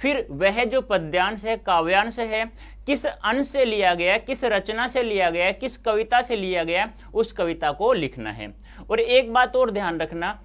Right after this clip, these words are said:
जब पाठ्य पुस्तक, लेखक, रचना का नाम लिखते हैं तो हमें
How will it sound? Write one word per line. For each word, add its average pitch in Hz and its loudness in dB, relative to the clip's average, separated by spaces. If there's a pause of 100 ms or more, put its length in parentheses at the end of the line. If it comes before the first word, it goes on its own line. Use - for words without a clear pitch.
(160)
जब 196 -4
पाठ्य 190 4
पुस्तक, 233 0
लेखक, 185 0
रचना 208 -2
का 254 -2
नाम 202 -4
लिखते 175 -6
हैं 208 -10
तो 208 -2
हमें 208 -2